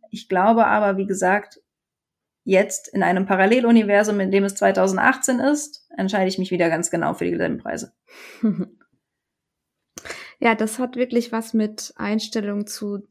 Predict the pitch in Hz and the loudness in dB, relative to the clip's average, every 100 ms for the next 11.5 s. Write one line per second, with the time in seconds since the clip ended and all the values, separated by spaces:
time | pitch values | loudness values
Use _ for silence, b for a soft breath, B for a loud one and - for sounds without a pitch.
0 | _ 214 208 208 233 220 - - 220 214 | _ -4 -2 0 -2 -2 -8 -4 0 0
1 | 196 - 226 233 233 220 - 208 208 - | -2 -4 -6 -4 -10 -10 -10 -6 -6 -6
2 | 202 196 - - 196 190 190 220 226 165 | -6 -8 -10 -10 -8 -8 -2 -2 0 0
3 | 208 208 202 - 226 247 254 233 220 214 | 0 -4 -6 -8 -6 -6 -6 -4 -4 -4
4 | 196 196 - 196 208 226 220 - 202 196 | -8 -8 -10 -12 -6 -6 -6 -6 -6 -6
5 | - 247 247 226 214 226 220 214 214 - | -6 -4 -2 -4 -4 -4 -2 -2 -4 -4
6 | 208 226 269 - B B B B B _ | -4 -2 -4 -8 B B B B B _
7 | _ _ _ _ - 208 214 214 196 - | _ _ _ _ -2 2 2 0 -4 -4
8 | 196 - 190 190 185 190 - _ 214 202 | -6 -6 -8 -6 -6 -10 -14 _ -4 -4
9 | 214 277 294 247 247 214 208 202 196 202 | -2 -2 0 -4 -2 -4 -2 -2 -2 -6
10 | - 226 320 - 226 233 226 214 202 208 | -4 -2 -2 -4 -8 -8 -4 -2 0 -2
11 | 202 190 208 392 - | -2 -2 0 0 0